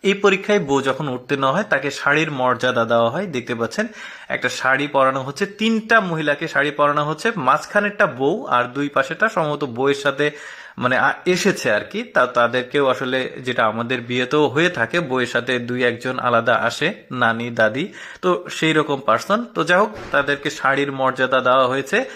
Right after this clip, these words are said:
এখন তাদেরকে বাসায় প্রবেশ করানো হবে। এই যে দেখতে পাচ্ছেন, এখন তাদেরকে বাসায় প্রবেশ করানো হচ্ছে।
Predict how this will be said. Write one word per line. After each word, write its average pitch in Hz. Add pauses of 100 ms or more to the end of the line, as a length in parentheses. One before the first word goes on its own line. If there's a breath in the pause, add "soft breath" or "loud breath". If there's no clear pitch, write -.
(240 loud breath)
এখন 190
তাদেরকে 147
বাসায় 156
প্রবেশ 131
করানো 127
হবে। 156
এই 240
যে 139
দেখতে 123
পাচ্ছেন, 220
এখন 143
তাদেরকে 120
বাসায় 131
প্রবেশ 131
করানো 123
হচ্ছে। 135